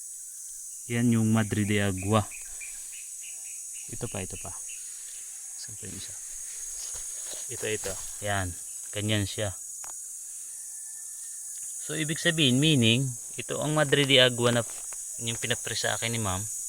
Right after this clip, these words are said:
Lumalaki siya ng malaki. Tulad nito. Ah, ito, ito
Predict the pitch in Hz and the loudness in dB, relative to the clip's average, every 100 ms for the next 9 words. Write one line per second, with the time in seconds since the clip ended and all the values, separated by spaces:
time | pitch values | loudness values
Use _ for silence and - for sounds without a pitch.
0 | - - - - - - - 127 170 175 | -6 -6 -6 -6 -6 -6 -6 0 2 2
1 | 160 143 - 110 113 - - - - - | 0 0 4 4 4 -4 -4 -4 -4 -4
2 | - - - - - - - - - - | -4 -6 -6 -8 -8 -8 -10 -10 -10 -10
3 | - - - - - - - - 131 113 | -10 -10 -10 -10 -10 -10 -8 -2 2 4
4 | 98 117 - - - - - - - 104 | 4 0 -2 -8 -10 -10 -10 -10 -4 -2
5 | 98 98 101 90 - - - - - - | -2 -2 -4 -6 -8 -10 -10 -10 -10 -10
6 | - - - - - - - 98 113 123 | -10 -10 -10 -8 -10 -8 -8 -6 -4 -2
7 | 101 110 131 | -2 -2 -2